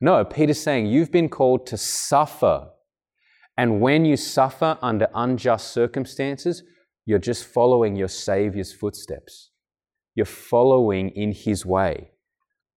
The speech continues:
We submit to earthly institutions for the Lord's sake,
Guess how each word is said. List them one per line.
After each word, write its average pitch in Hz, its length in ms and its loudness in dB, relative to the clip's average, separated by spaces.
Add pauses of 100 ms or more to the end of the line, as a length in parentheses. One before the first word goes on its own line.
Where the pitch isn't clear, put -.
(1400)
We 120 120 4
submit 117 640 2 (1300)
to 170 340 6
earthly 131 360 4
institutions 113 680 -4
for 139 340 2
the 180 100 4
Lord's 135 440 4
sake, - 580 -2